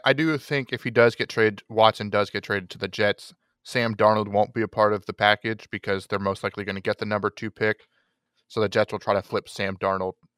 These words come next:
somewhere else. So I do like the Fields pick. I'm gonna go a little bit different. I don't think the Houston Texans are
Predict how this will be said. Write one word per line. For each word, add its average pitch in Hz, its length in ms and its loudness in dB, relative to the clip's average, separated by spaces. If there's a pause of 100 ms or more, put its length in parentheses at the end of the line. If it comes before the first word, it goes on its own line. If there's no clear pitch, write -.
somewhere 95 420 -4
else. 87 220 -6
So 104 100 -4
I 98 80 2
do 113 200 -4
like 110 200 2 (140)
the 98 60 -8
Fields 101 420 -8
pick. 101 280 -4 (720)
I'm 123 100 4
gonna 165 100 -2
go 180 140 6
a - 20 2
little 160 180 2
bit 139 140 0
different. 113 400 0 (640)
I 113 120 10
don't 170 260 0
think 131 260 -2 (180)
the 117 80 -4
Houston 113 300 -8
Texans 110 440 -4
are 107 160 -2